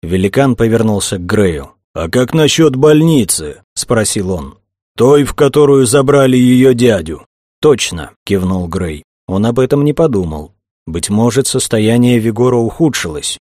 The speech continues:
Это может объяснить отсутствие Рэйчел. Переживая за дядю, она забыла о назначенной встрече. Позвонив в справочную, Грей, наконец, раздобыл номер администрации больницы.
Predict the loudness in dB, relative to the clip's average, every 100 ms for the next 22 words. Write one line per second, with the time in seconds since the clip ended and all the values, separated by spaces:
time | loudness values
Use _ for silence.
0 | _ -8 -2 0 0 0 -4 -4 -4 -2
1 | -2 0 -2 -2 -6 -2 2 4 2 -2
2 | -6 -8 -12 _ -8 -2 -2 0 -2 0
3 | -2 -2 0 0 0 -2 -2 -2 -2 -2
4 | 0 0 0 -2 -2 -2 -2 -2 -2 -4
5 | -4 -4 -4 -6 -12 -18 _ _ -10 -6
6 | -4 0 0 -2 -6 -6 -4 -4 -4 -4
7 | -2 0 0 0 0 0 0 0 0 -2
8 | 0 0 -2 -4 -2 0 0 0 0 0
9 | 0 0 -2 -4 -6 -6 -4 -4 0 0
10 | 0 -2 -6 -8 -8